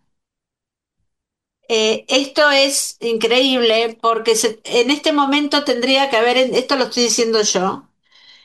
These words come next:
tendría que haber treinta mil refugiados como mucho, o sea, los viejitos. Resulta que los nietos y los bisnietos siguen siendo refugiados, siguen, la onu sigue pagando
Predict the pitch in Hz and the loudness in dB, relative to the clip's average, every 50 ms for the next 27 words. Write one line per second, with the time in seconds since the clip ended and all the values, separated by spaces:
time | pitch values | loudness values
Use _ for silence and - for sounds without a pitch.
0 | _ _ _ - 240 240 247 285 302 311 285 285 269 277 285 294 302 302 285 262 | _ _ _ -4 -2 0 2 2 2 2 2 0 0 0 0 0 0 0 0 0
1 | 277 262 262 285 277 294 294 294 - 254 247 269 262 262 269 269 269 - 240 240 | 0 0 0 0 0 0 -2 -2 -4 -4 0 0 2 2 0 0 -2 -2 -2 0
2 | 226 214 202 196 185 180 - - 185 196 196 185 - _ _ - - - - 190 | 0 0 0 -2 -2 -4 -4 -4 -4 -4 -6 -8 -12 _ _ -12 -10 -6 -4 -4
3 | 185 - 220 214 214 208 190 214 214 226 226 339 285 202 - - 147 - - - | -2 -2 0 0 0 0 2 2 2 2 2 -2 -2 -2 -4 -4 -4 -6 -10 -18
4 | _ _ _ _ _ _ - - _ _ _ _ _ - - - - _ _ _ | _ _ _ _ _ _ -20 -20 _ _ _ _ _ -20 -20 -20 -20 _ _ _
5 | 202 202 - 254 254 262 320 302 294 294 277 262 277 277 - - 196 208 208 208 | -6 -2 0 0 0 2 0 0 0 0 0 2 2 0 0 -2 0 0 0 0
6 | 202 226 254 277 302 294 - 269 262 - 233 214 220 214 220 220 220 240 269 277 | 0 0 0 0 0 0 -2 -4 -2 0 0 0 0 0 -2 -2 0 0 0 0
7 | 277 285 285 277 - 240 233 226 214 220 240 233 233 254 247 254 254 - 285 277 | 0 0 -2 0 0 2 2 2 2 0 -2 0 0 -2 -2 -2 -2 -4 -4 -2
8 | - 311 277 254 254 247 254 247 - 202 202 214 226 226 - - 202 196 185 190 | 0 0 2 2 2 2 0 0 0 2 2 2 0 0 -2 -4 0 0 2 2
9 | 208 214 214 220 208 - 202 190 196 196 220 226 269 302 302 285 269 269 269 277 | 2 0 0 -2 -2 0 0 0 0 0 0 0 2 2 2 2 2 0 0 2
10 | 285 302 320 | 2 0 0